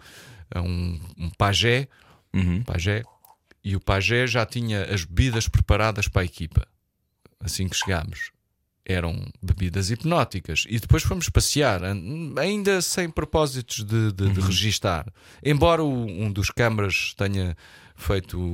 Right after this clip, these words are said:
Speaker 1: alguns registros e acabaram por depois se-, por ser usados.
Speaker 2: Uhum.
Speaker 1: E, hum, porque eu ia muito intrigado, se calhar já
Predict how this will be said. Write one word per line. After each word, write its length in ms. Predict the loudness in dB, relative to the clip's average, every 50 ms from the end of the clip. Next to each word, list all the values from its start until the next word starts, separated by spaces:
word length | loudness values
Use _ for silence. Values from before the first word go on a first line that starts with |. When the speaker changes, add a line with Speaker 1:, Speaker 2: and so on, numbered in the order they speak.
| -4 -4 -6 -6 -6
Speaker 1:
alguns 460 | -4 -2 0 0 0 0 0 0 0 0
registros 580 | -2 -2 0 0 0 0 -2 -2 -4 -2 0 0
e 40 |
acabaram 420 | 0 2 2 2 4 4 2 2 2
por 140 | 2 2 2
depois 260 | 2 2 0 0 -2
se-, 260 | -4 -6 -6 -6 -6
por 180 | 0 4 4 4
ser 200 | 4 4 0 0
usados. 540 | 0 -2 -2 0 0 0 -2 -4 -8 -12 -6 -2
Speaker 2:
Uhum. 320 | 0 2 2 2 2 0 0 -4 -8 -14 -10 -4
Speaker 1:
E, 420 | -2 0 2 2 2 2 2 2 0
hum, 220 | 0 -2 -2 -4 -6 -8 0 4 6
porque 400 | 6 6 6 2 -4 -4 -4 -2
eu 160 | -2 -2 0 0
ia 140 | 0 0 0
muito 360 | 0 0 -2 -2 -2 -2 -2
intrigado, 720 | -2 -2 -2 -2 -2 0 2 4 4 2 2 0 -2 -4 -6
se 160 | -6 -6 -6
calhar 260 | -4 -2 0 0 0
já 220 | 2 2 0 0